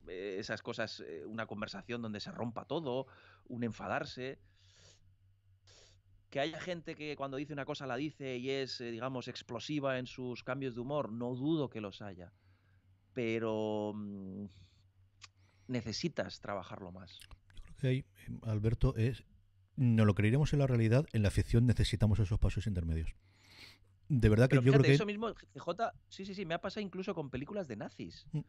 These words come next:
Speaker 1: Yo recuerdo que El pianista de, de, mm, de, de Polanski, no me la creía, y fíjate que, joder, que, que, que sabemos perfectamente lo que ocurrió, pero no me la creía porque los personajes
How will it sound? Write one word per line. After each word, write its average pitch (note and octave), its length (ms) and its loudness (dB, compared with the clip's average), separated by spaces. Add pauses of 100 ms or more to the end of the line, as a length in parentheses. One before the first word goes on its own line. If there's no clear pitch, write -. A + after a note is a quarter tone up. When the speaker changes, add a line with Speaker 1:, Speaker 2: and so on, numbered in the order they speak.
(180)
Speaker 1:
Yo C#3+ 80 -4
recuerdo F3 280 0
que C#3 80 -2
El A#2 100 -2
pianista A#2+ 600 -6
de, G#2+ 320 -4
de, G2+ 540 -4
mm, F#2+ 320 -8
de, G2 600 -4
de G2+ 80 -6
Polanski, E3 580 -4 (540)
no A#2+ 160 -2
me F#3+ 100 0
la F3+ 120 0
creía, D3 280 -2
y E3+ 60 -6
fíjate - 340 -8
que, B2 200 -14
joder, - 340 -12
que, - 160 -20
que, - 160 -20
que - 100 -20
sabemos D#3+ 440 -8
perfectamente A2 680 -10
lo G2+ 160 -6
que - 120 -20
ocurrió, G2+ 340 -8 (300)
pero B2+ 140 0
no D3+ 80 0
me F#3+ 60 0
la F#3+ 80 0
creía F3+ 220 -2
porque C3+ 240 -6
los A2 120 -6
personajes - 640 -8